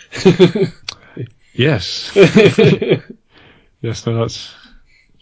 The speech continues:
Speaker 2: indisputable.
Speaker 1: <laughs> I'm lucky that Rachel's not here to correct my French. I apologise, Rachel, if you're listening. I don't know if you're lis-, if you will bother listening. Do you reckon Zizan will listen?
Speaker 2: Uh, no. No,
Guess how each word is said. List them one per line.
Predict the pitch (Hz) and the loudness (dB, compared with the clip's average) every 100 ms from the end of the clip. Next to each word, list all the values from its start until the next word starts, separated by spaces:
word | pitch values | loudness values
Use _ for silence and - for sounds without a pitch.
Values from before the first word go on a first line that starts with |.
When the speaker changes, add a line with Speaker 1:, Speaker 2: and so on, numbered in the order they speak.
| _ _ _ - | _ _ _ -12
Speaker 2:
indisputable. | 127 110 - 117 113 104 156 151 | -10 -10 -4 -4 -2 -2 -2 -2
Speaker 1:
<laughs> | - 220 - 208 - 220 170 _ _ _ - | 2 2 4 0 0 -6 -10 _ _ _ -10
I'm | 139 | -6
lucky | 127 120 | -6 -8
that | 117 - _ _ _ _ 117 | -16 -18 _ _ _ _ -14
Rachel's | - 110 107 | -14 -14 -16
not | 101 | -14
here | 101 | -14
to | - | -16
correct | - 95 | -16 -14
my | 104 | -16
French. | 107 107 - - _ _ - | -14 -12 -12 -18 _ _ -20
I | |
apologise, | 104 98 107 110 101 | -18 -16 -14 -14 -14
Rachel, | 104 - 107 | -16 -16 -16
if | |
you're | 110 | -14
listening. | 110 107 113 135 | -16 -16 -16 -14
I | |
don't | 160 | -14
know | 131 | -12
if | 123 | -12
you're | 151 | -12
lis-, | 120 - | -14 -18
if | 127 139 | -20 -18
you | |
will | 143 | -16
bother | 127 120 | -16 -16
listening. | 113 135 131 156 180 | -18 -18 -20 -20 -10
Do | 180 | -10
you | |
reckon | 175 165 | -8 -12
Zizan | 180 175 175 | -12 -10 -8
will | 175 | -8
listen? | 156 - 190 165 _ _ _ _ _ _ _ - | -10 -10 -14 -14 _ _ _ _ _ _ _ -4
Speaker 2:
Uh, | 147 156 156 151 | -2 0 -2 -4
no. | 139 92 78 90 - - - 131 | -6 -6 -8 -12 -14 -18 -14 -8
No, | - - 214 | -4 -2 0